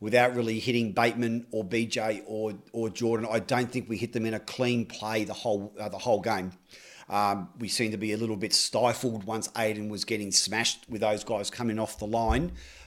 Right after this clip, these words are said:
of going that way to the right. Now, this is things we have to work on. If Aiden's getting smashed, then we need to have Sharmsicle Clockstack behind him.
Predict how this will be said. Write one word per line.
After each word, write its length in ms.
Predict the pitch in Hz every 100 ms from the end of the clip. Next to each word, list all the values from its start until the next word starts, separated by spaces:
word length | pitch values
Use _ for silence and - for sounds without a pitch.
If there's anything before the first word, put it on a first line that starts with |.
| -
of 160 | 110 -
going 260 | 113 107 104
that 160 | 87
way 160 | 104 101
to 80 | 92
the 100 | 92
right. 380 | 101 101 90 - _ - - -
Now, 380 | 110 107 110 107 - 113
this 280 | 120 127
is 240 | 139 - -
things 240 | 135 127
we 120 | 123
have 180 | 117 120
to 80 | 117
work 320 | 110 113 -
on. 220 | 104 92 - -
If 100 | 107
Aiden's 420 | - 127 139 139
getting 300 | 143 131 120
smashed, 440 | - 113 117 120 120
then 80 |
we 80 | 110
need 140 | 117 120
to 60 |
have 340 | 117 120 107 - - _ _
Sharmsicle 540 | - 127 127 127 117
Clockstack 540 | - 127 - 123 113 -
behind 340 | - 123 117
him. 220 | 92 82